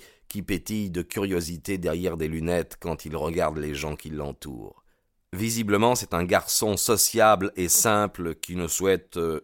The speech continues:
que d'être l'ami de tout le monde. Au premier abord, on pourrait le prendre pour un homme d'habitude grégaire et d'un naturel communicatif,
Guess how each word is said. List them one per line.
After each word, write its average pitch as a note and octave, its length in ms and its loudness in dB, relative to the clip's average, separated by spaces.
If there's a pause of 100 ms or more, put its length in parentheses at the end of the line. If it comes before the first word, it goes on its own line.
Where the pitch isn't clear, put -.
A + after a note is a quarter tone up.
(120)
que F2+ 180 -2
d'être E2 540 -2
l'ami E2+ 380 0
de D2+ 100 -8
tout F2 180 -10
le D2+ 80 -8
monde. C#2+ 460 -6 (640)
Au D#2+ 200 0
premier D2+ 380 -6
abord, G2 480 4 (400)
on D#2+ 120 -6
pourrait F#2 340 2
le D#2+ 140 2
prendre F2+ 440 0
pour D#2 240 -6
un D#2+ 140 -2
homme E2+ 240 -2
d'habitude D2+ 880 -6
grégaire E2+ 800 0 (260)
et E2+ 140 -2
d'un D#2 140 -2
naturel D#2+ 580 -2
communicatif, E2 1040 -6